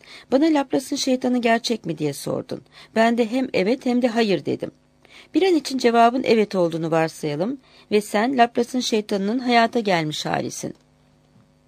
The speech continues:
"Eğer öyle olsaydı," dedi Kane, "o zaman her şeyi bilirdim ama bilmiyorum." "Ama her şeyi bilseydin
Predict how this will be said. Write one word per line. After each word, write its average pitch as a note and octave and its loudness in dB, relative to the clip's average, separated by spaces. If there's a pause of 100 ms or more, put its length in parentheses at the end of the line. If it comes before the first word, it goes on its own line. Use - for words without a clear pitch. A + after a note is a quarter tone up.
(560)
"Eğer F4 6
öyle E4+ 6
olsaydı," D4 2
dedi G#3+ -2
Kane, F#3+ -2
"o A3 0
zaman C4+ 2
her C#4+ 0
şeyi C#4+ -2
bilirdim B3 2
ama B3+ 2
bilmiyorum." A#3+ 4 (960)
"Ama G3+ 4 (240)
her C4 4
şeyi A#3+ -2
bilseydin F3 -4